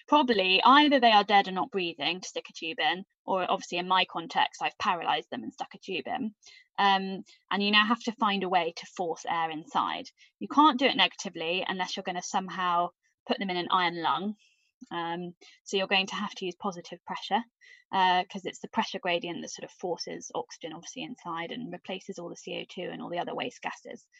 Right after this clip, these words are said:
Um, and that, you know, you use pressures, I think, in health,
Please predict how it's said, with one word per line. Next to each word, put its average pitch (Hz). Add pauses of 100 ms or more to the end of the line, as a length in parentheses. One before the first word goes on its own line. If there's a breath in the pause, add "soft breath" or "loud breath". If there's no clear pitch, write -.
(280 soft breath)
Um, 180 (760 soft breath)
and 190 (680)
that, 214 (480)
you 208
know, 202
you 190
use 196
pressures, 190
I 180
think, 185
in 180
health, 208